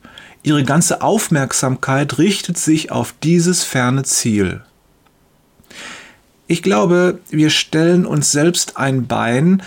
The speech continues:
wenn wir diese Frage übermächtig werden lassen. Wenn wir uns zu sehr auf die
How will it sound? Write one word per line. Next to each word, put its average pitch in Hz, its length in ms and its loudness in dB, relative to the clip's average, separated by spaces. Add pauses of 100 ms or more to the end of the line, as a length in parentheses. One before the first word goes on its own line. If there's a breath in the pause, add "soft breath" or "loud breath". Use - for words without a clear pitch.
(460 loud breath)
wenn 151 320 2
wir 170 120 4
diese 156 240 2
Frage 147 560 0 (120)
übermächtig 117 1080 0
werden 92 320 -2
lassen. - 560 -6
Wenn 139 220 2
wir 170 160 2
uns 170 240 0
zu - 160 2
sehr 151 420 2
auf 160 180 -2
die 156 240 0